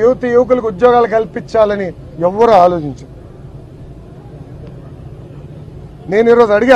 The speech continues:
అధికారులు, అసలు ఐఆర్ఆర్, ఓఆర్ఆర్ నాకు సంబంధం లేదే, నన్ను ఎందుకు పిలిచారంటే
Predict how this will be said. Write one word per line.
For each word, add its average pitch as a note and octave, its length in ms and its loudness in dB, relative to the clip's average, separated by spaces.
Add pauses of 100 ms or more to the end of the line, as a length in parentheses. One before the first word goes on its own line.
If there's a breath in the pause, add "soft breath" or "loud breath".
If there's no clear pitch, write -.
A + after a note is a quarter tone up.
అధికారులు, G3+ 420 -2 (1160)
అసలు A#3+ 240 2 (140)
ఐఆర్ఆర్, B3 520 6 (100)
ఓఆర్ఆర్ A#3 500 4
నాకు A3 200 -4
సంబంధం A3+ 480 0
లేదే, G#3+ 300 2
నన్ను G3+ 200 -4
ఎందుకు G#3+ 260 -8
పిలిచారంటే F#3 600 -2